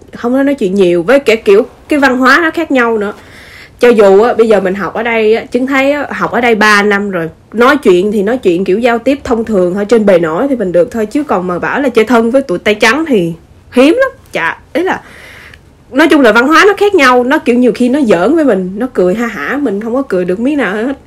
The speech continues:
mình ngồi đó mình im thôi. <laughs> Còn nhiều khi, còn có nhiều khi mình, mình, mình cái, cái, cái,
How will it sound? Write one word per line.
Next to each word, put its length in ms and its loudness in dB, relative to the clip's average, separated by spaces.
mình 140 -4
ngồi 140 -2
đó 80 2
mình 120 2
im 240 4
thôi. 360 0
<laughs> 1120 0
Còn 180 4
nhiều 140 6
khi, 240 4
còn 100 -2
có 60 2
nhiều 180 6
khi 140 4
mình, 180 4
mình, 320 2
mình 200 2
cái, 280 -6
cái, 240 -2
cái, 540 -2